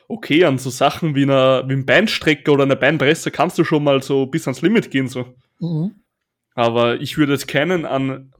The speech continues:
Speaker 1: bei einem Deadlift ans Limit <laughs> gehen lassen, so, weißt du.
Speaker 2: Mhm.
Speaker 1: Finde ich halt schlechte Idee.
Speaker 2: Ja.
Speaker 1: Okay, sehr geil, Alter. Dann haben wir die Folge heute abgeschlossen, Daniel.
Speaker 2: Ja, hört sich gut an.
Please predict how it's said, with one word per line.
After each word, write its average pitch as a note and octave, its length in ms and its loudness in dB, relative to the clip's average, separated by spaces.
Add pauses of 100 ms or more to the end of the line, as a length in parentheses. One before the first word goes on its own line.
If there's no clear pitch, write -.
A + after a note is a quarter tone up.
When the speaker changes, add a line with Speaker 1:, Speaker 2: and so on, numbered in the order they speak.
Speaker 1:
bei B2+ 120 -2
einem B2+ 200 -2
Deadlift D#3+ 360 0
ans B2 140 -4
Limit F3+ 260 -2
<laughs> - 20 -20
gehen D#3+ 380 -4
lassen, E3+ 420 0
so, C#3 220 -6
weißt - 460 -2
du. A3+ 40 -6
Speaker 2:
Mhm. C#3+ 380 -4 (800)
Speaker 1:
Finde D3+ 240 -4
ich D3 80 -4
halt C#3+ 240 -2 (180)
schlechte D#3+ 420 0
Idee. D#3+ 260 4 (960)
Speaker 2:
Ja. B2 220 -6 (2000)
Speaker 1:
Okay, F3+ 440 0
sehr G#3 300 2
geil, G3 160 6
Alter. C3+ 260 6
Dann A#2+ 180 0
haben D#3 140 2
wir F3+ 80 4
die F3 80 6
Folge F#3 300 2
heute F3+ 240 2
abgeschlossen, E3 580 0
Daniel. A#2 340 -2 (600)
Speaker 2:
Ja, C#3+ 420 -2 (460)
hört B2+ 160 -12
sich C3 140 -14
gut F3+ 200 -6
an. A#2+ 200 -6